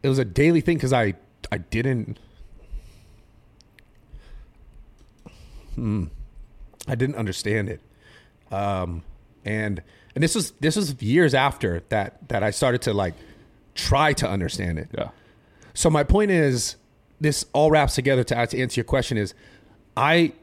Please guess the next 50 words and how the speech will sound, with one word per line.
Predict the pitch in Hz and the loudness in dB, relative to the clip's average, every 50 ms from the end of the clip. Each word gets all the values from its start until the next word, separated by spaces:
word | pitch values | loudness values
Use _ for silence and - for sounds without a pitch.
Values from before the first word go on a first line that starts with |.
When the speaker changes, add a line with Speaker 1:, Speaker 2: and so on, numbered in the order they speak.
| _ _ - | _ _ -10
Speaker 1:
very | 110 101 104 147 151 180 185 156 | -4 2 4 4 6 6 6 6
early | 156 160 151 139 123 | 6 4 4 4 4
on | 120 127 127 | 4 4 4
in | 123 120 | 4 2
my | 123 113 | 2 2
life, | 107 110 110 131 147 139 - - | 2 2 2 2 0 -2 -4 -6
was | - 101 | -6 -4
trying | - - 131 127 | -2 0 0 0
to | 123 | 0
figure | - 143 123 123 | 2 2 2 2
out | 120 104 - | 2 2 0
what | 90 90 110 143 165 170 - - | 0 0 2 2 2 2 0 0
the | 160 143 | -2 0
fuck | - - 131 113 113 - - | 0 0 0 0 0 -2 -2
is | - 110 104 | -2 -2 -2
the | 92 - | -2 0
point | 87 - - - 143 135 131 - - - | 0 2 2 2 2 0 -2 -6 -4 -2
of | 101 120 107 101 101 - | 0 0 0 -2 -4 -2
all | - 110 120 110 104 | 0 0 2 2 0
of | 92 80 73 | -2 -4 -6
this. | 71 - - - - - - - | -10 -10 -10 -12 -14 -12 -10 -10
Speaker 2:
Yeah. | - - - - - - - - - - - - _ _ _ _ _ _ - | -10 -10 -12 -18 -20 -20 -20 -20 -20 -20 -20 -20 _ _ _ _ _ _ -2
Speaker 1:
And | 139 143 143 135 123 113 104 | 0 2 2 2 0 -2 -4
through | - - 156 170 190 196 | 0 2 4 4 4 4
trying | - - 180 160 | 2 2 0 0
to | 143 | 0
figure | - 165 143 143 | 2 2 2 4
out | 135 117 113 | 4 4 4
what | 127 131 - | 2 2 0
the | - - | 2 2
point | - - 131 131 127 | 2 4 4 2 0
of | 110 90 - | -2 -2 -2
all | 98 101 107 113 | 0 0 2 2
of | 110 | 0
this | 101 104 98 - | 0 -2 -2 -2
was, | 104 98 95 104 117 127 151 143 - - - - _ _ _ - | -2 -2 0 0 0 -2 -2 -4 -8 -10 -14 -16 _ _ _ -4
I | - | -2
realized, | 113 110 127 139 147 147 143 131 123 120 110 - | 0 2 2 2 4 4 4 4 2 2 0 -2
okay, | 110 - - 104 95 87 - - _ _ _ _ - - | -2 -2 -2 -2 -2 -2 -6 -10 _ _ _ _ -8 -2
I | 123 | -2
need | 143 147 | 0 0
to | 143 127 | 0 0
figure | - - 147 139 123 127 | 0 0 0 2 2 2
out | 120 120 117 107 - - - - _ _ _ _ _ _ _ _ _ _ - | 4 4 2 0 -2 -6 -16 -20 _ _ _ _ _ _ _ _ _ _ -6
what | 107 110 117 123 110 - - _ _ _ _ _ _ _ _ _ - | -2 0 0 0 0 -2 -6 _ _ _ _ _ _ _ _ _ -8
is | 113 92 | -6 -4
my | 107 120 127 151 | -2 0 2 4
life | 160 143 120 107 - | 4 4 2 2 0
gonna | - 95 76 | -4 -6 -6
become. | 65 65 67 - - 80 64 55 92 | -6 -8 -10 -8 -8 -8 -8 -10 -12